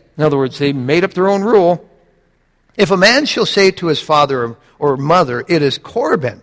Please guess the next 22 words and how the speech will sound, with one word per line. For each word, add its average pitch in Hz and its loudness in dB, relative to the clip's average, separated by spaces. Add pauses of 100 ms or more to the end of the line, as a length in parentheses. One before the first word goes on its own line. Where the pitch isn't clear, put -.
Now 175 -2
you 175 -4
say, 180 -4
"What's 196 -6
this?" 147 -6 (400)
Well, 208 2 (180)
Corban 254 4
was 151 2
something 180 2
they 151 4
could 139 -4
claim 139 0 (500)
that, 170 2
uh, 143 4 (360)
took - -2
any 190 2
money 180 2
they 139 2
had 120 0 (600)
and 180 2
earmarked 180 6
it 135 0